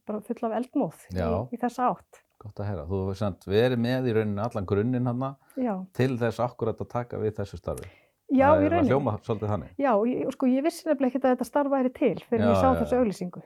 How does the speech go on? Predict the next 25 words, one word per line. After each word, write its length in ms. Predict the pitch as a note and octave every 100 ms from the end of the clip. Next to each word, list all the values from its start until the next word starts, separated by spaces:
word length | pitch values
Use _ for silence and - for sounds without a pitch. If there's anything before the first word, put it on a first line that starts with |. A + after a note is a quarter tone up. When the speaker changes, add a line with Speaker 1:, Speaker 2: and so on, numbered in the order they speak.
| -
Speaker 2:
Einmitt. 240 | G2 F2
Speaker 1:
Þannig 160 | A3+ A3+
að 20 | A3+
þess 120 | B3
vegna 100 | B3
fannst 240 | A#3+ B3+ C4
mér 100 | B3
allt 140 | A#3
í 60 | B3
einu 120 | A3+ A3+
bara 220 | A3 A3
þetta 100 | A3+
tekkað 340 | A#3+ A3 A#3+ A#3
í 180 | A3 A3+ _ -
Speaker 2:
Já. 200 | E2 D#2+ -
Speaker 1:
akkúrat 460 | A3+ A3+ A3+ G#3 _
Speaker 2:
Tekka 320 | - G3+ A3+
Speaker 1:
það 20 |
Speaker 2:
öll 80 | G3+
Speaker 1:
box 300 | G#3+ - F#3+
sem 160 | G#3+ G#3
Speaker 2:
boxin. 80 |
Speaker 1:
að, 80 | G#3
hérna, 400 | G3+ F#3+ F3+
Speaker 2:
Já. 20 | G3+